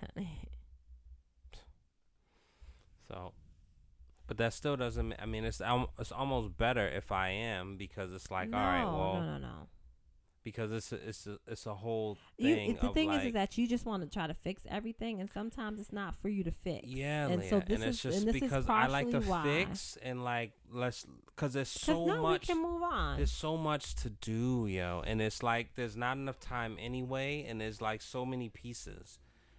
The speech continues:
Speaker 2: and so what the f-,
Speaker 1: Is
Speaker 2: oh.
Speaker 1: the
Speaker 2: But, like, you know, it's just, I don't know. It's just
Speaker 1: I
Speaker 2: one
Speaker 1: don't
Speaker 2: of
Speaker 1: wanna
Speaker 2: those
Speaker 1: spend a whole
Speaker 2: things
Speaker 1: bunch
Speaker 2: that,
Speaker 1: of time
Speaker 2: that
Speaker 1: on that, but, but I think that, I think that in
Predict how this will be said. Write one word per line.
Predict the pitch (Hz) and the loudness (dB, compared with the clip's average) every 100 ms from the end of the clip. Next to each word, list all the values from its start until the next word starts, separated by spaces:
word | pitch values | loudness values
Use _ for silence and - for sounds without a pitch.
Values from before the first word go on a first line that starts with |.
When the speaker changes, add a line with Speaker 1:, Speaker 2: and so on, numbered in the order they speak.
| - | -10
Speaker 2:
and | 117 110 | -6 -6
so | - 117 110 - - - - - - - | -2 0 0 -2 -16 -20 -20 -20 -20 -20
what | - | -18
the | 104 | -18
f-, | - - - - | -18 -20 -20 -10
Speaker 1:
Is | 190 208 | -8 -8
Speaker 2:
oh. | |
Speaker 1:
the | 156 - - - _ _ - - - - | -12 -16 -20 -20 _ _ -20 -20 -8 0
Speaker 2:
But, | 123 85 | 2 2
like, | 117 113 107 - - - - - - - - - - - | 0 0 -2 -6 -4 -4 0 0 -2 -6 -6 -8 -8 -8
you | 147 151 | -4 0
know, | 104 92 92 - - - - - - - - - - - - - - _ _ - - - - | 0 -2 -4 -10 -10 -8 -8 -12 -18 -20 -20 -20 -20 -20 -20 -20 -20 _ _ -20 -20 -20 -14
it's | 110 - | -12 -10
just, | 127 - - - | -10 -8 -8 -4
I | |
don't | 107 92 | -2 -2
know. | 82 - - - - 110 | -2 -4 -6 -6 -6 -6
It's | 104 | -8
just | 131 - | -8 -4
Speaker 1:
I | |
Speaker 2:
one | 135 | 0
Speaker 1:
don't | 131 | 2
Speaker 2:
of | |
Speaker 1:
wanna | 110 | 2
Speaker 2:
those | - | 2
Speaker 1:
spend | - 185 | 0 0
a | |
whole | 175 | -2
Speaker 2:
things | 156 | -2
Speaker 1:
bunch | - | -4
Speaker 2:
that, | 156 | -6
Speaker 1:
of | |
time | 175 156 147 | -4 -4 -4
Speaker 2:
that | |
Speaker 1:
on | 135 147 | -6 -4
that, | 143 123 - - | -4 -6 -6 2
but, | 151 110 - - - | 2 2 -8 -12 -4
but | 180 170 - 196 - - - | 0 0 -2 -14 -14 -10 -4
I | 175 - | -4 0
think | 202 185 - | 0 0 2
that, | 165 156 156 | 2 2 2
I | - 160 - | 0 -4 -2
think | 185 180 | -4 -2
that | 156 143 - | -2 -2 -4
in | 156 | -8